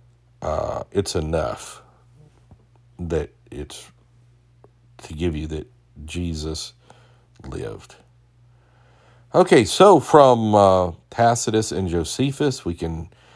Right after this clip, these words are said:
deduce he existed as a man. His personal name was Jesus. He was called Christos in Greek. He had a brother named James. He won over both Jews and Greeks. Jewish leaders of the day expressed unfavorable opinions about him.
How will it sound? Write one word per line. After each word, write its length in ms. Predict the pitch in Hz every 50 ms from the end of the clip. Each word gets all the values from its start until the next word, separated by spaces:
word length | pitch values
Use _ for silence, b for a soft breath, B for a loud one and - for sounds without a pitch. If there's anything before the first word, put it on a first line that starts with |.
| b b b
deduce 400 | - 82 80 107 117 110 - -
he 100 | - 87
existed 500 | 78 73 76 80 98 98 - - 87 82
as 120 | 85 78 76
a 80 | 78
man. 360 | 78 80 87 98 113 120 117 104
His 160 | 87 76 -
personal 400 | - 92 92 90 - 90 87 85
name 160 | 87 87 85
was 140 | 78 78 80
Jesus. 540 | 80 92 113 123 127 113 117 120 117 - _ b b b b b b
He 100 | - 95
was 160 | 95 85 - -
called 300 | - 98 90 87 80 -
Christos 560 | - - 104 - - - 98 98 92 - -
in 140 | 85 82 78
Greek. 300 | 87 107 131 123 117 -
He 60 | 95
had 80 | 85
a 40 | 78
brother 280 | 76 80 90 92 90 82
named 300 | 82 80 78 78 80 82
James. 500 | - 95 110 117 117 120 120 117 110 - b b b b b b b
He 60 | -
won 160 | 90 95 95
over 180 | 98 95 85 85
both 280 | 80 87 90 82 80 -
Jews 320 | - 101 101 98 92 82
and 140 | 80 82 82
Greeks. 400 | 92 107 127 127 120 - - -
Jewish 340 | - 92 95 92 - - -
leaders 320 | 95 98 87 87 85 85
of 100 | 85 78
the 60 | 80
day 160 | 80 87 87
expressed 520 | 80 - - - - - 87 85 - - 82
unfavorable 540 | 76 78 - - 95 92 78 82 76 - -
opinions 460 | - - 143 156 147 143 135 127 113
about 220 | 104 117 113 110
him. 100 | 107 104